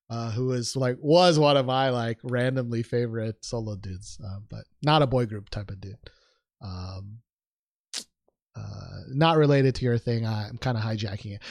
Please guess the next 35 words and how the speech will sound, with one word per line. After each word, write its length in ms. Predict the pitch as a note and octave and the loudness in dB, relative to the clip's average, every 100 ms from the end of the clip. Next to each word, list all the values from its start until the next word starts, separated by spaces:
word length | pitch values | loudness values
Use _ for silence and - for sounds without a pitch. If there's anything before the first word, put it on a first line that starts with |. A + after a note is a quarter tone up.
| - | 4
but 120 | G3 | 6
I 40 | |
do 120 | G#3+ | 8
wanna 180 | D4 C4 | 6 8
ask 240 | G#3+ G3 - | 6 6 4
chat 300 | F#3+ F3 - - | 4 4 2 -2
because 460 | E3 E3+ E3 D3+ - _ | 4 6 6 2 -6 _
the 160 | D#3+ E3 | 2 6
song's 240 | A3 C4+ | 6 6
called 140 | F4 | 4
Say 180 | - A3+ | 6 8
Yes, 460 | G3+ D#3 B2 - - - - | 8 6 4 -2 -8 -16 0
and 180 | D#3+ D#3+ | 2 6
there, 260 | G3 A#3+ A#3+ | 6 6 6
I 80 | G3 | 2
can't 400 | F#3+ B3 C#4 C#4 | 4 6 6 6
remember, 520 | A#3 G#3 A3+ F#3+ E3 | 6 6 6 6 6
but 220 | D3+ D#3 | 6 4
there 180 | F3 F#3+ | 6 6
was, 220 | B3 A#3 | 6 6
like, 160 | G#3 F#3 | 6 6
one, 300 | E3 E3+ F#3 | 6 8 8
a, 120 | F#3 E3+ | 6 6
a 100 | D3+ | 2
god 680 | A#2+ A#2 D#3+ D3+ E3 F3 | 0 4 6 8 6 4
tier 240 | F3 D#3+ D#3 | 2 2 4
song 340 | - D3 C3 | 4 4 4
called 220 | A2+ A#2+ | 2 -4
Say 260 | - C3+ C3 | 0 2 4
Yes 420 | B2+ A2+ - - - _ _ _ | 4 0 -6 -12 -18 _ _ _
from, 160 | D3 B2+ | -2 2
like, 160 | B2 | 0
many 300 | C3 C3+ C3+ | 2 2 2
years 320 | C3 A#2+ B2 | 2 0 -2
ago, 400 | A#2 G2+ G#2 G#2 | -4 -8 -14 -16